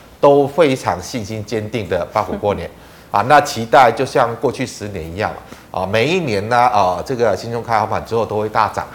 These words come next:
Speaker 1: 那会不会今年大家也在期待啊？就是当新春开红盘之后，行情会大涨，所以就是，呃，过年之前快点买股票，然后抱，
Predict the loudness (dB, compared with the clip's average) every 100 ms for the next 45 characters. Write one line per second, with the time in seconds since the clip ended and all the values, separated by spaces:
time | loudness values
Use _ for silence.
0 | -20 -20 -4 0 2 4 4 4 2 -2
1 | -4 -2 -2 0 0 -2 0 -4 -4 -6
2 | -4 -2 -4 -8 -8 -8 -10 -14 -20 0
3 | 2 2 0 -2 -2 2 4 4 0 -2
4 | 0 0 -2 -6 -8 0 0 0 -4 -4
5 | -6 -10 -16 -12 -4 0 2 2 2 0
6 | -2 -4 -6 -6 2 4 2 0 -6 -4
7 | -2 -2 -4 -6 -6 -4 -2 0 -2 0
8 | -2